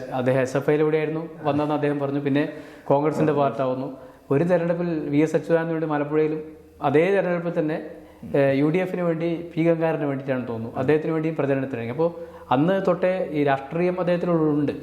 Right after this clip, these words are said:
രണ്ടായിരത്തി പതിനാറിലാണ് അദ്ദേഹം രാജ്യസഭ എം പി ആയി വരുന്നത്. ആ വർഷം തന്നെ ഒക്ടോബറിലാണ്, ഏ, സുരേഷ് ഗോപി ബി ജെ പിയിലേക്ക് ഒഫീഷ്യലായി ചേരുന്നത്. അതിനുശേഷം നമുക്കറിയാം സുരേഷ് ഗോപിയുടെ നിലപാടുകളും ഒക്കെ നമ്മൾ കണ്ടുകൊണ്ടിരിക്കുന്നതാണ്.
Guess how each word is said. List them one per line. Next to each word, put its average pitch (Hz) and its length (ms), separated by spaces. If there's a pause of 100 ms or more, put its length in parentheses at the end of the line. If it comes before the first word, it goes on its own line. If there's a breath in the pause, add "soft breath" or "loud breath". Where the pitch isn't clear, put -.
(340 loud breath)
രണ്ടായിരത്തി 156 380
പതിനാറിലാണ് 165 520
അദ്ദേഹം 151 340
രാജ്യസഭ 143 420
എം 151 200
പി 147 60
ആയി 151 340
വരുന്നത്. 147 380 (520 loud breath)
ആ 151 200
വർഷം 175 380
തന്നെ 170 180
ഒക്ടോബറിലാണ്, 170 640
ഏ, 147 480
സുരേഷ് 147 300
ഗോപി 151 380 (280 loud breath)
ബി 156 80
ജെ 175 160
പിയിലേക്ക് 165 320
ഒഫീഷ്യലായി 156 380
ചേരുന്നത്. 127 460 (100)
അതിനുശേഷം 175 520
നമുക്കറിയാം 180 640
സുരേഷ് 151 260
ഗോപിയുടെ 156 260
നിലപാടുകളും 147 580
ഒക്കെ 143 160
നമ്മൾ 165 260 (180)
കണ്ടുകൊണ്ടിരിക്കുന്നതാണ്. 139 800